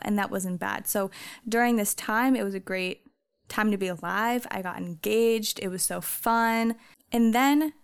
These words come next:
March of some year, I think it was twenty twenty-two, came along, and I had been bombarded with the worst case of hormonal acne.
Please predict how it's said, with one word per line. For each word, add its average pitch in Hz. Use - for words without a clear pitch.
March 208
of 196
some 208
year, 175
I 190
think 196
it -
was 185
twenty 196
twenty-two, 175
came 208
along, -
and 202
I 208
had 226
been 226
bombarded 220
with 214
the 208
worst 196
case 180
of -
hormonal 190
acne. -